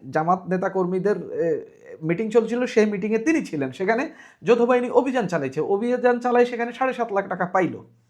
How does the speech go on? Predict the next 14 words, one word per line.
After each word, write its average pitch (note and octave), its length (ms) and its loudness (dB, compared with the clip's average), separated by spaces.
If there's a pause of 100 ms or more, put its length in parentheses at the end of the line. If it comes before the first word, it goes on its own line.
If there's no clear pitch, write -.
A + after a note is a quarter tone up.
(420)
জামাত D#3 300 -4
পরবর্তীতে G3 460 -4
দাবি F#3 260 2
করছে G3 280 -4
ওই G3+ 100 2
টাকা F3+ 260 -2
হইল G3 240 -2
তাদের F#3+ 240 -2
নির্বাচনের F3 540 -2
দিনের G3 180 -2
খরচের A3+ 480 -6
টাকা F3 220 -2
এবং F3+ 260 -2
হচ্ছে, G#3 300 -2